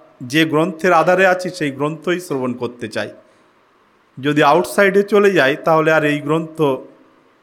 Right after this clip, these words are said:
বিরাম দেওয়া খুব মুশকিল হয়ে উঠবে। যা হোক, কালীয় নাগের সঙ্গে আর গরুরের সঙ্গে বিবাদ ছিল।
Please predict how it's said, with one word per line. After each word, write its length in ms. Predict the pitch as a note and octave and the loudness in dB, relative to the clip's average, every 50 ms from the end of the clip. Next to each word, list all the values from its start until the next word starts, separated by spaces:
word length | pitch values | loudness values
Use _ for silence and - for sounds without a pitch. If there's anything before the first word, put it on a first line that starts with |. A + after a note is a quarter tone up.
| _ _ _ _ _ _ _ - | _ _ _ _ _ _ _ -16
বিরাম 460 | B2+ B2 B2 C#3+ C#3 D3+ D#3 D#3 D#3 | -10 -4 -2 2 2 2 2 0 0
দেওয়া 340 | D3+ D3+ C#3+ C#3 C3+ C3 C3 - - - - - - - | 2 4 4 6 4 4 2 0 -6 -14 -20 -18 -10 -10
খুব 100 | D3 C3 | -8 -6
মুশকিল 500 | B2 B2+ C3 - - - - E3+ D#3+ D3 | -6 -6 -8 -8 -10 -10 -4 -2 -2 0
হয়ে 140 | C3+ A#2 A2 | 0 0 -2
উঠবে। 220 | A2 G#2 - - - _ _ _ _ _ _ _ _ _ _ _ _ _ _ _ _ _ _ _ _ _ _ _ _ _ _ _ _ - | -2 -6 -10 -18 -20 _ _ _ _ _ _ _ _ _ _ _ _ _ _ _ _ _ _ _ _ _ _ _ _ _ _ _ _ -8
যা 200 | D#3+ F#3 A3 A#3+ | 0 2 2 4
হোক, 200 | C4 B3 - - | 2 0 -2 -2
কালীয় 360 | - F#3 F3+ F#3+ G3+ A3 A#3 | 0 0 0 2 0 0 0
নাগের 280 | A3+ A3+ A3+ G#3+ A3+ A3 | 2 2 0 2 0 -2
সঙ্গে 640 | G#3+ - - - G#3+ G#3+ G3+ G3+ G3 F#3+ F#3+ G3 F#3+ F#3 - - | -2 -2 -6 -4 -4 -4 -2 0 0 2 2 2 0 0 -2 0
আর 380 | E3 D3+ D3 D3 C#3+ C#3+ C3+ B2+ | 2 4 4 6 4 2 0 -2
গরুরের 440 | B2+ C#3 D3+ D#3+ E3 F3+ G3 G#3 | -4 -2 0 0 2 2 2 0
সঙ্গে 540 | G3+ G3+ - - F#3 D#3+ D#3 D#3 D3 C#3+ C#3 | 0 -2 -6 -4 -4 -4 -4 -2 -2 -2 -2
বিবাদ 400 | C3+ A2+ B2 C#3 C#3+ E3 F3+ G3 F#3+ - - | -2 -2 -4 0 2 2 2 2 0 -4 -8
ছিল। 240 | - G3 F3+ F#3 | -6 -6 -4 -6